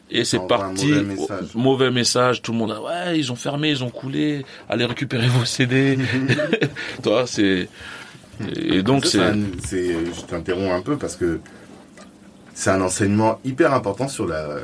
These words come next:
Speaker 2: tu vois, on, c'est un peu transversal sur ce qu'on a dit depuis le début, mais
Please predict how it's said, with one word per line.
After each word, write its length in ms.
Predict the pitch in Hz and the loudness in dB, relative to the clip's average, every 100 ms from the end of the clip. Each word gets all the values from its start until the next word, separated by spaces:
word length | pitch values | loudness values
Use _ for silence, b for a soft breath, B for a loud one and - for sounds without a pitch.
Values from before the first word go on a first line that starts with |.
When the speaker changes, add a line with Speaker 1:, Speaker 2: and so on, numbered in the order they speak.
| - - - - - | -10 -14 -16 -18 -10
Speaker 2:
tu 100 | 101 | 0
vois, 100 | 120 | 2
on, 200 | 110 95 | 4 0
c'est 240 | - 110 | -2 2
un 60 | 107 | 2
peu 280 | 107 117 113 104 - - | 4 0 0 -4 -10 -4
transversal 500 | 127 113 117 131 131 | -2 2 2 2 0
sur 100 | 104 | -4
ce 60 | |
qu'on 100 | - 104 | 2 2
a 60 | |
dit 100 | 101 | 2
depuis 220 | 107 104 | 0 -2
le 60 | 101 | 0
début, 240 | 123 131 | 0 2
mais 240 | 123 90 | 2 2